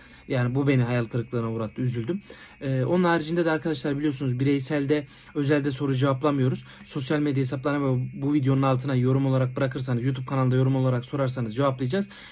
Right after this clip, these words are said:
Bireysel olarak da danışmanlık almak isteyen arkadaşlar da özelden ulaşabilirler. Görüşmek üzere arkadaşlar.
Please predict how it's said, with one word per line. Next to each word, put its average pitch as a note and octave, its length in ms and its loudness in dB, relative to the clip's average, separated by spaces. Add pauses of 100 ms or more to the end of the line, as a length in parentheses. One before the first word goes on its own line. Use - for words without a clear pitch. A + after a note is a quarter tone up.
(120)
Bireysel F3 340 6
olarak D#3 240 2
da C#3 100 -2
danışmanlık D3+ 540 -2
almak C#3 240 0
isteyen D3+ 200 -2
arkadaşlar C3 580 -2
da G3 140 0 (260)
özelden D#3 400 0
ulaşabilirler. C3+ 680 0
Görüşmek C#3 460 0
üzere A2 180 -6
arkadaşlar. - 520 -12